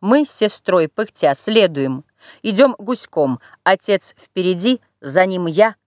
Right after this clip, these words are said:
за мной Ася. Городок Шарлотты, какой-нибудь великой, должно быть, раз назван ее именем. Шарлоттенбург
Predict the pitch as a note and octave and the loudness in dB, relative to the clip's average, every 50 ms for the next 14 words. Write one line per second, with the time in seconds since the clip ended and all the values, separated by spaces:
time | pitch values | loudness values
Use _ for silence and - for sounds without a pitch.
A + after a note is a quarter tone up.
0 | _ _ - F3 G3+ A3 A3 A3 G#3+ G3+ G3 - - _ - C#3 A#2+ A#2 - - | _ _ -4 0 0 0 0 0 0 -2 -2 -2 -4 _ -10 -10 -8 -10 -10 -12
1 | - G#2+ - _ _ _ _ _ _ _ _ _ _ _ _ _ _ _ _ _ | -14 -14 -16 _ _ _ _ _ _ _ _ _ _ _ _ _ _ _ _ _
2 | _ _ _ _ - G3 A3 B3 B3+ C4 B3 D#4+ D#4 - - _ - - - - | _ _ _ _ -2 0 2 4 4 2 2 0 -2 -4 -8 _ -14 -6 -2 0
3 | C#4 C#4 C4 B3+ A#3 G#3+ F#3+ - _ _ _ _ - - C#3+ C3+ _ _ _ _ | 0 0 0 -2 -2 0 0 -2 _ _ _ _ -12 -10 -10 -10 _ _ _ _
4 | _ _ _ _ - B3+ - - B3+ A#3 A3 G#3 G#3+ - - - G3 G3 F#3+ A3 | _ _ _ _ -12 -8 -4 -2 0 0 0 -2 -4 -6 -6 -6 -4 -2 -2 -2
5 | A3 G3 F#3 E3 C#3 - _ - - B2+ B2 A#2+ - _ _ _ _ _ _ - | -2 0 -2 -2 -4 -4 _ -12 -12 -10 -10 -12 -12 _ _ _ _ _ _ -6
6 | C#3+ D3 C#3 C3+ B2+ B2+ C3 C3 B2 A#2 B2 B2+ - C3+ C#3 C3+ C3+ - - D#3 | -2 0 0 0 -2 -4 -4 -4 -4 -6 -8 -10 -4 -2 0 0 0 -2 -2 0
7 | D3+ C3 A#2 A2+ A2+ A2+ B2+ B2 A#2 A#2+ _ _ _ _ _ _ _ _ - C3+ | 0 0 -2 -6 -10 -10 -10 -10 -10 -12 _ _ _ _ _ _ _ _ -12 -8
8 | C#3 C3+ C3 C3+ C3 _ - C#3 C3 B2 B2 A#2+ A#2+ A#2+ A2+ A2+ _ _ _ _ | -6 -4 -2 -4 -4 _ -8 -8 -6 -6 -6 -6 -6 -8 -10 -12 _ _ _ _
9 | _ _ _ _ _ _ - - - - - - G3+ G3+ F#3+ A3+ A3+ A3 G3 - | _ _ _ _ _ _ -20 -20 -14 -6 0 0 2 2 2 2 4 2 2 2
10 | _ _ - D#3+ D3+ D#3 D#3 D#3+ G#3+ A3 G3 - - - | _ _ -10 -8 -6 -4 -2 0 0 -2 -2 -4 -10 -18